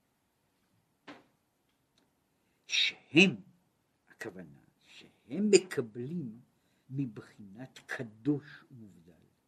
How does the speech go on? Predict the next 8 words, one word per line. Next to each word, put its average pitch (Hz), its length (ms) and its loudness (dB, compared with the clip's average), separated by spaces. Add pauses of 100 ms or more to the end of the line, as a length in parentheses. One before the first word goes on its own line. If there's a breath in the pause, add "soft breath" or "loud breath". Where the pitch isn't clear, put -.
(600)
שאינו 113 840 -4
בגדר 160 640 8
ההשתלשלות, 113 760 -20 (1120)
בחינת 123 560 -8
סובב 127 540 8 (200)
כל 104 160 -16
העניין. 87 360 -20 (1120)
ושם, - 560 10